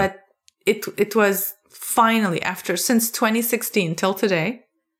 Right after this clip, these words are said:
I was still in court battling. We didn't even go, get to court. It was just pre-court.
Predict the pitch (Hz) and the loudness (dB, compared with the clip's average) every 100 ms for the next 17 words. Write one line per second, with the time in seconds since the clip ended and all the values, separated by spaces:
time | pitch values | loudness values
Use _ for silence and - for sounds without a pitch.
0 | _ _ - 202 202 196 - - 226 220 | _ _ -4 0 2 2 -2 0 2 4
1 | 226 202 226 226 - 165 175 - _ _ | 2 2 2 0 2 2 2 -4 _ _
2 | _ _ _ _ _ _ - 180 202 202 | _ _ _ _ _ _ -10 0 2 2
3 | 190 190 185 226 254 254 220 156 180 175 | 2 0 2 4 4 4 4 4 2 2
4 | 247 277 202 - 135 196 180 180 185 - | 0 2 0 0 0 2 2 0 -2 -4
5 | - 240 269 254 - - | 0 4 4 2 -2 -2